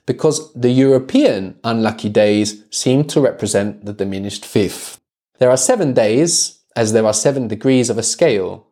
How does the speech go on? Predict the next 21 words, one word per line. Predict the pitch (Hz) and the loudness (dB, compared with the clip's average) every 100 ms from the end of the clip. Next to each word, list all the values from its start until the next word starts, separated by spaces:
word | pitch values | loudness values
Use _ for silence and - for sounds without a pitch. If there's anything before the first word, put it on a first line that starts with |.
| - | -8
and | 127 | -4
so | 127 175 | 0 0
if | 165 156 | 0 -2
Tuesday | - 269 220 117 104 101 | 0 0 2 0 -2 -2
represents | 123 120 - 113 110 104 - - - | -2 -2 0 0 0 -2 -6 -8 -6
the | 113 | -4
second | - 127 - 110 104 | -2 -2 -2 -4 -2
degree | 104 110 | 0 2
of | 110 110 | 2 0
the | 95 | -6
scale, | - 208 135 101 107 104 _ | -2 2 2 2 0 -4 _
the | 104 | -8
supertonic, | - 113 113 98 - 139 101 - - _ _ _ | -2 -2 -2 -2 0 0 -2 -6 -18 _ _ _
then | 135 | 0
of | 147 139 | 0 -2
course | - 202 120 117 - _ _ | 0 0 0 -4 -10 _ _
we | 127 | -2
find | 120 135 123 | 0 0 2
the | 117 | 0
diminished | 113 120 135 131 131 | 0 0 2 0 -2
fifth | - - - - - | -10 -2 -2 -2 -10